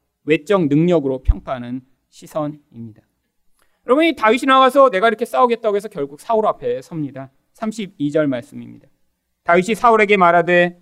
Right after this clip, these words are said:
"그로 말미암아 사람이 낙심하지 말 것이라. 주의 종이 가서 저 블레셋 사람과 싸우리라." 하니. 여러분, 근데 사울이 양심은 있었던 것 같아요.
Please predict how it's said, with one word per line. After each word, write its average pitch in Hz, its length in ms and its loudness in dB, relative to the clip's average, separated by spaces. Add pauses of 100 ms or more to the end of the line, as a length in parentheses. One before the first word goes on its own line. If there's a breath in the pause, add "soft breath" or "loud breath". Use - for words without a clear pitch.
(140)
"그로 175 220 2
말미암아 156 680 2 (300)
사람이 220 500 2
낙심하지 175 500 0
말 135 200 -2
것이라. 131 420 -12 (300)
주의 208 260 -12
종이 180 340 0
가서 180 360 -4
저 170 180 -16
블레셋 151 340 -10
사람과 131 400 -16
싸우리라." 120 760 -16 (240)
하니. 120 260 -20 (960)
여러분, 160 360 -8 (680)
근데 185 520 -6
사울이 220 380 -6
양심은 185 460 -14
있었던 175 340 -16
것 185 100 -20
같아요. - 240 -20